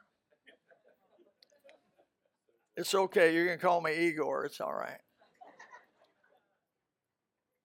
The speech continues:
An initial reaction. So let's read it.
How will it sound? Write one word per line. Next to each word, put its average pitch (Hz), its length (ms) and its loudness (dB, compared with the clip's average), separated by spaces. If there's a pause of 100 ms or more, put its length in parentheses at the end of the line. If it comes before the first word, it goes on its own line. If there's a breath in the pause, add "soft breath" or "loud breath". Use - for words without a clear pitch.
(1300)
An 165 80 -4
initial 175 400 0
reaction. 165 560 6
So 208 140 2
let's 220 200 6
read 185 220 2
it. - 80 -8